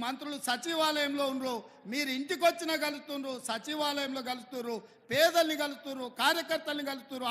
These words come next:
ఆడబిడ్డల్ని కలుస్తున్నారు, అధికారులను కలుస్తున్నారు, సమీక్షలు చేస్తున్నారు, అభివృద్ధి చేస్తున్నారు. ఐదేళ్లు మీ ప్రభుత్వాన్ని కాపాడే బాధ్యత మాది అని బీఆర్ఎస్ ఎమ్మెల్యేలు వచ్చి అందరు నాకు కలిసి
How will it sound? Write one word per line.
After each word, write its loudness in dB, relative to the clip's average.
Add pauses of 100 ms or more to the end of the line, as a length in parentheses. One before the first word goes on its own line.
ఆడబిడ్డల్ని 2
కలుస్తున్నారు, -6 (320)
అధికారులను 4
కలుస్తున్నారు, -6 (120)
సమీక్షలు 2
చేస్తున్నారు, -6 (380)
అభివృద్ధి 2
చేస్తున్నారు. 0 (580)
ఐదేళ్లు 4 (100)
మీ 0 (140)
ప్రభుత్వాన్ని -2
కాపాడే -2 (140)
బాధ్యత -2 (160)
మాది 4 (100)
అని -2 (440)
బీఆర్ఎస్ 2
ఎమ్మెల్యేలు -4
వచ్చి -12
అందరు -8
నాకు -10
కలిసి -10